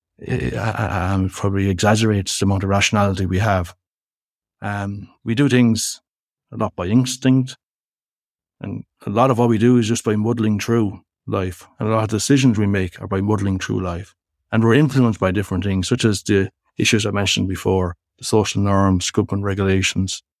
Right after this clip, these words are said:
um, you know, physical infrastructure is a big thing that influences how we do things. So I think we need both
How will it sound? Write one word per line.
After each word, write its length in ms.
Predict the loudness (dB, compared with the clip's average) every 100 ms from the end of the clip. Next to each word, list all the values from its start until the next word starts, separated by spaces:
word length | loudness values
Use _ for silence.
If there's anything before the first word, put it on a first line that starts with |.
| _ _ _ _
um, 640 | -2 0 0 -2 -4 -6 -10 _ _ _ _ _ _ _ _ _ -2
you 80 | -2
know, 120 | 0
physical 600 | 0 2 2 2 2 2 2
infrastructure 720 | 2 2 0 0 0 -4 -6 _
is 80 | -8
a 40 | -4
big 180 | -4
thing 240 | -4 -8 -10 _ _ _ _ _ _
that 100 | -2
influences 400 | -2 0 -2 -2
how 100 | 0
we 140 | 0 -2
do 160 | -4
things. 360 | -6 -10 -14 -16 _ _ _ _ _ _ _ _ _ _ _ _
So 280 | -6 -4 -2
I 40 |
think 180 | 0 -2 -4 _ 0
we 160 | 4
need 400 | 4 4 0 -2 -10 _ _ _
both 200 | -2 -2